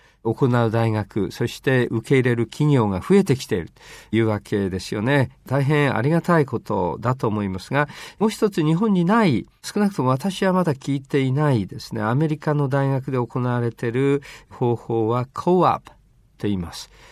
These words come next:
これはコーオペラティブエデュケーションというのを縮めて、コーオペラティブっていうのは、まあ、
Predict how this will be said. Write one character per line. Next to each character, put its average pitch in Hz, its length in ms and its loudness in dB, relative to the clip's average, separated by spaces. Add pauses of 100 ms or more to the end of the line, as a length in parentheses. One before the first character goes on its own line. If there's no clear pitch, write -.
(140)
こ 147 120 0
れ 151 140 6
は 160 320 2 (220)
コ 165 260 0
ー 180 140 2
オ - 20 -2
ペ 185 140 -4
ラ 175 100 0
テ - 220 -6
ィ 107 380 -2
ブ 143 240 -2 (260)
エ 120 60 0
デ 120 60 2
ュ 117 200 -4
ケ - 200 -4
ー 107 100 -2
シ - 180 -8
ョ 78 80 -8
ン - 80 -18 (640)
と - 60 -6
い 120 300 2
う 196 120 2
の 170 200 2
を 139 60 2
縮 151 440 -2
め 175 240 2
て、 202 380 -2 (240)
コ - 160 0
ー 240 80 4
オ - 20 -4
ペ - 120 -4
ラ 190 60 0
テ 180 140 -2
ィ 127 40 0
ブ 104 80 -10
っ - 20 -18
て - 140 -8
い 123 60 0
う - 20 -4
の 107 100 -4
は、 101 40 -2
ま 104 140 -4
あ、 95 40 -6